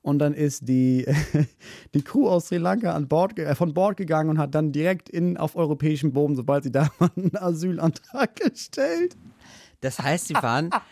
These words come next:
Speaker 2: das ist das Geile, sie waren offiziell Schlepper.
Speaker 1: Ja, jetzt wird Martin Sellner, wird jetzt, äh, angezeigt, weil er illegal Leute <laughs> von Afrika aus nach Europa gebracht
Speaker 2: Es
Speaker 1: hat.
Speaker 2: ist so schön.
Speaker 1: Es ist so ironisch, es ist so gut.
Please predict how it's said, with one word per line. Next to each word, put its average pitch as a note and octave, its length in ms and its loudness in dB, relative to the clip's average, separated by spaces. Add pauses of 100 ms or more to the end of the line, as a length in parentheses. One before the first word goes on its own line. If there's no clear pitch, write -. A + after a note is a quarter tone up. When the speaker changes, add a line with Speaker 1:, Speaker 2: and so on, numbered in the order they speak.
(160)
Speaker 2:
das A2+ 220 -6
ist B2+ 160 -12
das C3 180 -8
Geile, B2 240 -2
sie A2+ 380 -6
waren B2 220 2
offiziell A#2 520 -8
Schlepper. F2 400 -6
Speaker 1:
Ja, G2 180 2
jetzt A#3+ 300 2
wird A3+ 160 0
Martin G#3 400 0
Sellner, F#3+ 560 0
wird F3+ 200 2
jetzt, E3+ 440 0
äh, D#3 320 4
angezeigt, D#3 760 2
weil C#3+ 360 2
er C#3 500 2
illegal D#3+ 580 2
Leute E3+ 360 2
<laughs> - 240 -2
von - 340 -2 (280)
Afrika A3+ 720 -2
aus G#3+ 240 0
nach G#3 180 -2
Europa G3 480 0
gebracht A3 440 -6
Speaker 2:
Es D#3+ 240 2
Speaker 1:
hat. D#3 260 0
Speaker 2:
ist - 320 -12
so D3 480 2
schön. - 580 -2 (360)
Speaker 1:
Es D#4+ 220 0
ist D4+ 280 2
so D4+ 260 0
ironisch, C4+ 800 2
es G3 240 0
ist F#3+ 240 -2
so G3+ 400 2
gut. F#3 420 0